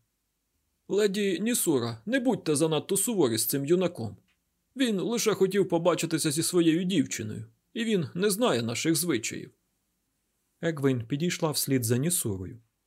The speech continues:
котра прокладала їй шлях крізь юрбу жінок. Нісура привітала Агельмара та Каджина, коротко кивнувши їм.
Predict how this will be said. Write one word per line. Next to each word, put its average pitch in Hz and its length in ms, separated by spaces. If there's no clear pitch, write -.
котра 147 400
прокладала 147 640
їй 113 100
шлях 117 400
крізь 113 380
юрбу 120 360
жінок. 139 500
Нісура 147 440
привітала 139 600
Агельмара 117 580
та 117 140
Каджина, 95 580
коротко 139 420
кивнувши 127 540
їм. 92 240